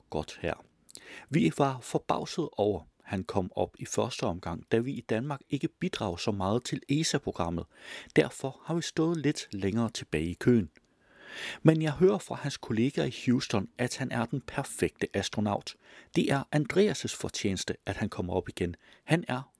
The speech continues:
virkelig unik, og at de vælger ham til det her er en stor ære, og det viser,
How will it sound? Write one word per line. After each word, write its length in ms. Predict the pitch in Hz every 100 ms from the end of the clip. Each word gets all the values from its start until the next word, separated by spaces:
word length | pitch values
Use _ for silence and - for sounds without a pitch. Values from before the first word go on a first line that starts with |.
| -
virkelig 440 | 127 175 - 147 -
unik, 380 | 147 123 92 - - - - -
og 160 | 110
at 160 | 107 -
de 140 | 110
vælger 460 | 104 104 113 - -
ham 300 | - 151 208 - _
til 220 | - 110 -
det 120 | 98
her 220 | - 92 - - _
er 60 | 110
en 160 | 107
stor 480 | 104 - - 220 - -
ære, 260 | 98 104 113 _
og 80 | 120
det 140 | 117
viser, 320 | 175 170 -